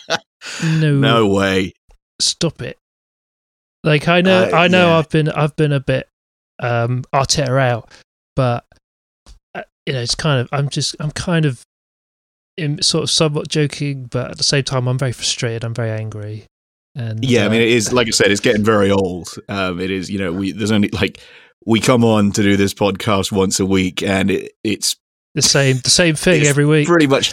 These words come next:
Speaker 1: it's the same pattern. Yeah, we talk about how well we did in the Europa League and then how poorly we did in the league, um, and then which players are still injured. That's, that's it. There's just <laughs> give us,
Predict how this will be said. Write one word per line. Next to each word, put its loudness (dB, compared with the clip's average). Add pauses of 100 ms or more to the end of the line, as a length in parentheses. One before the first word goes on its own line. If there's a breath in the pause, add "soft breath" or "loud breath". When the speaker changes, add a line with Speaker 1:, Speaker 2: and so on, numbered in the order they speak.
(140)
Speaker 1:
it's 2
the 0
same 4
pattern. 2
Yeah, 4
we 2
talk 2
about 2
how 2
well 4
we 2
did 2
in 2
the 2
Europa 0
League 0
and -2
then -2
how 0
poorly 2
we -4
did -2
in -2
the -4
league, -2 (580)
um, 0 (320)
and 2
then 2
which 0
players 2
are -4
still -2
injured. -4
That's, 0
that's 0
it. 2
There's -4
just -2 (200)
<laughs> -16
give 0
us, -2